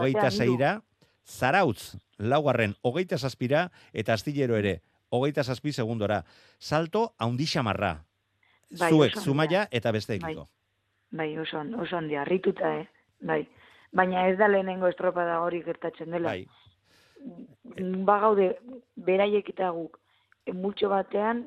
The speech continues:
Speaker 1: bakarrik gu, biok, eta gero
Speaker 2: Eta gero
Speaker 1: beste
Speaker 2: guz-, gero, gero,
Speaker 1: taldetxo bat
Speaker 2: gero beste guztiak,
Speaker 1: beraien
Speaker 2: ezta?
Speaker 1: artean, bai.
Speaker 2: Bueno, aizu, ba, holako gauza konturatzea ere gustokoa izaten da, eta lanerako gogoa sortzen dutela ere,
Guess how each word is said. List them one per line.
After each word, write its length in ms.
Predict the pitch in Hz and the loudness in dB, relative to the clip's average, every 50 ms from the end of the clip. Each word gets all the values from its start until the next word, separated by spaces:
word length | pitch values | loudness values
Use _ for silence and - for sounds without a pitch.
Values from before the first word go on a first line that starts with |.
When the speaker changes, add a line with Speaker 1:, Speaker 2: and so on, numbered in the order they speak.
| 233 - | -8 -6
Speaker 1:
bakarrik 540 | - 175 175 - 202 202 196 190 175 - - _ _ - | -4 -4 -2 -2 -2 -2 -2 -4 -6 -8 -16 _ _ -12
gu, 280 | 175 180 202 233 254 - - _ _ _ - | -4 -2 -2 -2 -2 -4 -10 _ _ _ -6
biok, 360 | 208 202 226 226 233 226 - - - | -2 2 2 2 2 0 -4 -12 -8
eta 300 | - 180 170 170 170 170 | -8 -6 -4 -2 -4 -2
gero 320 | 170 202 208 208 226 240 240 - _ _ _ - | 0 2 2 4 4 2 0 -2 _ _ _ -12
Speaker 2:
Eta 180 | 101 - 113 110 | -8 -4 -2 0
gero 160 | 117 113 107 | 0 2 4
Speaker 1:
beste 240 | 196 208 - - - | 4 4 2 2 0
Speaker 2:
guz-, 180 | - - 95 92 | -4 -2 0 4
gero, 200 | 113 110 123 104 | 4 6 6 6
gero, 160 | 104 107 101 | 6 4 4
Speaker 1:
taldetxo 140 | 196 190 185 | 2 0 0
bat 120 | - 110 | 2 2
Speaker 2:
gero 140 | 120 120 113 | 4 4 2
beste 180 | 110 104 - 104 | 2 0 -4 -6
guztiak, 260 | 90 85 - - 190 | -8 -8 -4 -2 -2
Speaker 1:
beraien 320 | 196 190 185 180 185 180 180 | 0 0 0 -2 -2 -4 -4
Speaker 2:
ezta? 80 | 185 180 | -4 -4
Speaker 1:
artean, 440 | 175 175 - 196 202 214 220 220 233 - | -4 -4 -4 -4 -2 -2 -2 -4 -6 -10
bai. 400 | 185 170 170 165 156 151 226 - _ _ _ _ - - _ - | -8 -6 -6 -6 -6 -10 -12 -16 _ _ _ _ -20 -20 _ -12
Speaker 2:
Bueno, 240 | 123 120 - - 113 _ _ _ _ _ - | -10 -10 -10 -10 -12 _ _ _ _ _ -12
aizu, 280 | 98 92 - 135 113 - - - - - - - - | -10 -8 -6 -6 -6 -6 -10 -20 -20 -20 -20 -16 -8
ba, 160 | - 117 113 117 | -4 -2 0 2
holako 640 | 120 117 120 123 127 135 135 - 143 135 135 131 123 | 4 4 4 2 2 0 -2 -2 -2 -2 0 0 0
gauza 280 | 127 127 120 - 117 | 0 -2 -2 -4 -4
konturatzea 600 | - 123 113 104 135 131 123 - - 123 120 117 113 | -4 -4 -4 -2 -2 -2 -4 -2 -2 0 0 0 0
ere 160 | 117 131 139 123 | 0 -2 -4 -4
gustokoa 400 | 113 107 - - 131 117 120 104 | -6 -6 -6 -6 -4 -2 -2 -2
izaten 300 | - 120 104 107 104 110 | -2 -2 -4 -4 -2 -2
da, 80 | 127 131 | -2 -2
eta 160 | 113 - 101 | -2 -2 -2
lanerako 460 | 95 95 98 107 110 107 98 - 110 | -2 -2 -2 -2 -4 -4 -4 -4 -4
gogoa 480 | 101 101 98 95 104 101 101 101 101 98 | -4 -4 -4 -2 -2 0 0 0 0 -2
sortzen 440 | 92 - - 113 101 - - 104 95 | -2 -4 -6 -6 -6 -6 -10 -10 -10
dutela 360 | 98 92 87 101 95 95 98 95 | -10 -8 -6 -6 -4 -2 -2 -2
ere, 220 | 92 87 101 104 | -2 -2 -2 -4